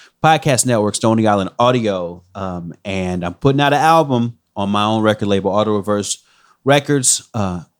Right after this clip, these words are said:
October sixteenth. That's called Anime, Trauma, and Divorce. So, uh, people who are listeners of this show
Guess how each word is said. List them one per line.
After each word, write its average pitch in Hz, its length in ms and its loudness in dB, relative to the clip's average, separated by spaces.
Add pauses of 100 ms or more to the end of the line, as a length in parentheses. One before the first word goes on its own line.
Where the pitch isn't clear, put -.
(300)
October 95 380 -2
sixteenth. - 680 -4 (200)
That's 90 240 -8
called 87 560 -6 (480)
Anime, 110 500 2
Trauma, 98 520 -2
and 95 200 -6
Divorce. 104 460 -2
So, 95 380 -6
uh, 95 180 -4
people 117 340 -8
who 117 140 0
are 110 60 0
listeners 123 400 -2
of 113 80 -4
this 160 160 -2
show 101 360 -4